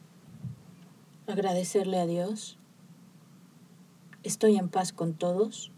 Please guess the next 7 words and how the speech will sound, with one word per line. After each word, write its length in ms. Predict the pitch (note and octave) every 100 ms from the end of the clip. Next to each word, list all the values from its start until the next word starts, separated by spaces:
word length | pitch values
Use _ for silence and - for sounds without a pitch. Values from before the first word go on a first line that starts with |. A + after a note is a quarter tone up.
| -
Entonces 440 | - - G3 F#3 F3+
no 160 | F#3
tendría 340 | F3+ F3+ F#3 F#3
que 140 | F#3
llamar 360 | E3+ D#3+ E3 E3+
a 100 | D#3+
nadie, 460 | E3 E3 F#3 B3+